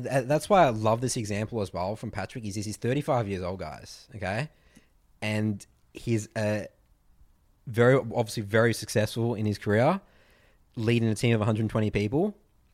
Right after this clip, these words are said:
and he's still getting these learnings from League, okay? Like, this, this is, this right now emphasizes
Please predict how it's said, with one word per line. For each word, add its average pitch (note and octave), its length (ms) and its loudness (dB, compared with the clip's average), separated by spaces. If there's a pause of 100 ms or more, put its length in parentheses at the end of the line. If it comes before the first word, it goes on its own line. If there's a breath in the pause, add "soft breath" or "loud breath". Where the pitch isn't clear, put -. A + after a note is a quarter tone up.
(640)
and G#2+ 100 -2
he's G#2+ 160 -2
still A#2+ 300 -2
getting A2 240 0
these G#2 180 0
learnings G2 280 -2
from F#2+ 120 -8
League, E2+ 260 -6
okay? F#2 320 -4
Like, G#2 180 -4
this, A#2+ 220 -2
this C3+ 280 -2
is, C3 340 0 (440 soft breath)
this E3 320 2
right D#3+ 160 4
now B2 260 0
emphasizes A#2 1000 -4